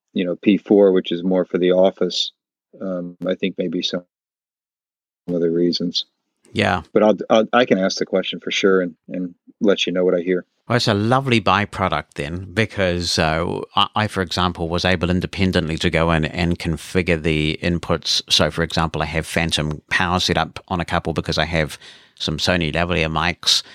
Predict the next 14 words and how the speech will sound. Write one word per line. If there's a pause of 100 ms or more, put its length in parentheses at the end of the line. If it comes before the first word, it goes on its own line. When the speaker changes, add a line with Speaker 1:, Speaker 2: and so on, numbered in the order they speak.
(260)
Speaker 2:
and,
uh,
you
can
do
different
things
like
that.
One,
one
input
is,
uh,